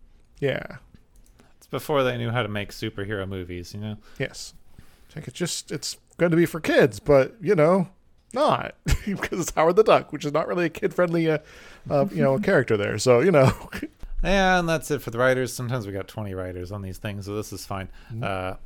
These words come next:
Speaker 2: guest starring, we only have a couple. This is a very on-ship sort of episode. Thalamus Rasula, I apologize, I'm probably pronouncing that a little wrong, is playing Captain Donald Verley.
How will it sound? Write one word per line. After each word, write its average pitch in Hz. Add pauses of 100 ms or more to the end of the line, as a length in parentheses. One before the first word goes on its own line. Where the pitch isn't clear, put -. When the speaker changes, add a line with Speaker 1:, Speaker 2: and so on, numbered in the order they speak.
(480)
Speaker 2:
guest 180
starring, 156
we 139
only 131
have 123
a -
couple. 120
This 110
is 101
a 104
very 104 (380)
on-ship 117 (140)
sort 107
of 101
episode. 101 (180)
Thalamus 165 (240)
Rasula, 180
I 110
apologize, 107
I'm 101
probably 104
pronouncing 107
that 104
a -
little 104
wrong, 127 (300)
is 107
playing 104
Captain 110 (160)
Donald 107 (140)
Verley. 127